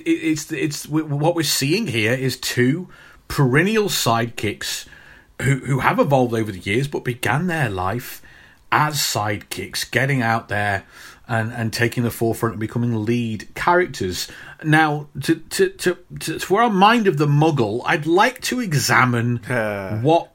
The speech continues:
Speaker 1: what Will's muggly mind thought of. I mean, si-, what, do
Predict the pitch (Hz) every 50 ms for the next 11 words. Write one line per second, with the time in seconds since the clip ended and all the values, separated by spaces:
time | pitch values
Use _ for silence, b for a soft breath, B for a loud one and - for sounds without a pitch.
0 | _ _ - 135 151 170 170 - 143 131 120 156 185 208 202 208 160 131 139 143
1 | 147 165 170 151 - 151 151 160 156 135 135 131 131 131 123 120 117 110 107 110
2 | 107 - - B B B B B B B B B B B B B B B B B
3 | B B B - - - - - - - - - 220 220 226 214 196 190 - -
4 | - - 147 135 127 123 127 - 147 160 175 175 175 - - - - - - -
5 | - - - - - 196 208 - 170 165 - - - - - - -